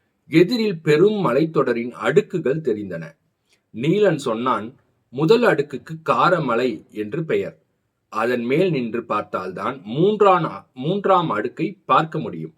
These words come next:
அதுதான் ஆதிமலை." உச்சிக்கு வந்ததும்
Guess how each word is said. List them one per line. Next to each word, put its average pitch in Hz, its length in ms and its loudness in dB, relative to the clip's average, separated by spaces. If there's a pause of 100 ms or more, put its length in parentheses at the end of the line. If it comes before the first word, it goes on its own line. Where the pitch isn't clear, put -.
அதுதான் 110 600 -6 (160)
ஆதிமலை." 107 560 -6 (640)
உச்சிக்கு 247 500 -4
வந்ததும் 131 680 2